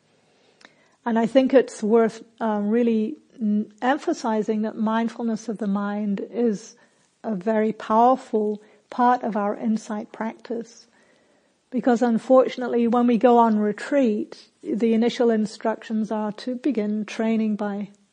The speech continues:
bringing awareness to the breath. And often we're instructed, if the mind moves away, come back to the breath. Now this is done in the service of stabilizing the attention and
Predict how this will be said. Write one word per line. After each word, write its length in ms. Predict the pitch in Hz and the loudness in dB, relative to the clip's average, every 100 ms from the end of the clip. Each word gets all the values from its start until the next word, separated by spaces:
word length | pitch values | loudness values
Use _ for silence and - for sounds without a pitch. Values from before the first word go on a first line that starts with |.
| _ | _
bringing 440 | 185 - 214 208 208 | -12 -4 -2 0 0
awareness 420 | 208 208 208 - | -2 -2 -6 -6
to 100 | 226 | -6
the 80 | 190 | -4
breath. 540 | 202 254 226 214 _ _ _ _ _ _ _ _ _ | 0 0 0 -6 _ _ _ _ _ _ _ _ _
And 160 | 240 220 | -4 -2
often 340 | 233 214 226 | 0 -2 0
we're 160 | 208 208 | 0 0
instructed, 640 | 202 196 - 233 - 220 | -2 -4 -2 -2 0 -4
if 140 | 208 - | -4 -4
the 80 | |
mind 480 | 202 202 208 208 185 | -2 0 0 -2 -2
moves 300 | 202 202 190 | -2 -4 -4
away, 440 | 214 226 226 226 220 | -4 0 2 2 0
come 260 | - 202 | -2 -6
back 260 | 190 202 - | -4 -6 -10
to 100 | - | -10
the 100 | 190 | -8
breath. 400 | 175 214 202 196 _ _ _ _ _ _ _ | -2 -2 -2 -8 _ _ _ _ _ _ _
Now 140 | - 226 | -2 2
this 200 | 247 247 | 2 4
is 140 | 233 | 0
done 260 | - 247 240 | 4 4 6
in 80 | 208 | 2
the 100 | 208 | 0
service 540 | - 240 233 214 - | 0 2 4 2 -2
of 200 | 208 190 | -6 -6
stabilizing 920 | - - 240 277 254 202 208 202 208 | -10 2 4 4 4 0 -2 -2 -2
the 80 | 202 | -2
attention 580 | 196 - 208 220 233 208 | -4 -6 -6 -6 -6 -4
and 220 | 196 | -4